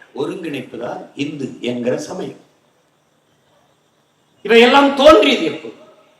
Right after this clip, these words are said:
இப்போது. கடவுள் வெறி, சமய வெறி, கண்ணல் நிகர் தமிழுக்கு நோய், நோய், நோயே, இடை வந்த சாதி எனும் இடர் ஒழிந்தால்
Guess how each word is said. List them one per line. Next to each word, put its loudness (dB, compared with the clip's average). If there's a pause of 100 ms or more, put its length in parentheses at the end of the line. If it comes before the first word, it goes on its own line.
(380)
இப்போது. -6 (1900)
கடவுள் 2
வெறி, 0
சமய 2
வெறி, 2
கண்ணல் 2
நிகர் 0
தமிழுக்கு -2
நோய், 2
நோய், 6
நோயே, 6 (520)
இடை 4
வந்த 8
சாதி 8
எனும் 6
இடர் 2
ஒழிந்தால் 6